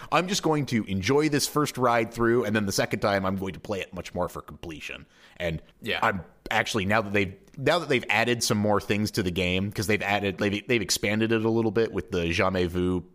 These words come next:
Speaker 1: update, and they've all, you know, with all the full voice acting, I'm probably gonna play it through one more time. So <laughs>
Speaker 2: Yeah, nice.
Speaker 1: But yeah, that was, that was all I really had to say on Deathloop. It's just like, you know, it was good. And I, I'm glad that there's more time loop games, 'cause I feel like that mechanic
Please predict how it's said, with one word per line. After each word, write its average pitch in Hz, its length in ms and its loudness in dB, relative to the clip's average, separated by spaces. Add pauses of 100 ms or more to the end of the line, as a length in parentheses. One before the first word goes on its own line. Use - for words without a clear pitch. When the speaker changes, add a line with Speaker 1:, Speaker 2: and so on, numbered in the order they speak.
(120)
Speaker 1:
update, 104 420 0 (220)
and 87 520 0 (220)
they've 95 180 -2
all, 92 160 0
you 104 60 0
know, 78 120 -4
with 80 180 -4
all 92 100 2
the 82 80 -4
full 101 220 -2
voice 92 240 0
acting, 90 280 0 (280)
I'm 92 100 -2
probably 71 400 -4
gonna 73 160 -6
play 76 220 -4
it 73 100 -10
through 78 160 -4
one 78 160 -2
more 76 180 -2
time. 67 460 -6
So 73 420 -4
<laughs> - 1400 -6
Speaker 2:
Yeah, 254 100 2
nice. 175 500 -2 (200)
Speaker 1:
But 135 120 0
yeah, 127 120 4
that 135 120 4
was, 147 140 0
that 165 100 6
was 135 100 2
all 117 220 6
I 104 60 4
really 87 240 0
had 87 100 2
to 82 80 -6
say 90 120 2
on 78 140 0
Deathloop. 80 460 -4
It's 80 120 -4
just - 200 -4
like, 92 180 0
you 160 60 2
know, 131 100 2
it 226 60 2
was 226 160 4
good. 202 280 0
And 135 120 2
I, 135 200 2
I'm 131 160 2
glad 156 380 2
that 160 140 -2
there's 135 240 2 (120)
more 131 300 2
time 101 260 -2
loop 92 180 -4
games, 76 260 -8
'cause 87 100 -10
I 98 80 2
feel 143 160 0
like 120 140 0
that 110 180 -2
mechanic 107 580 -2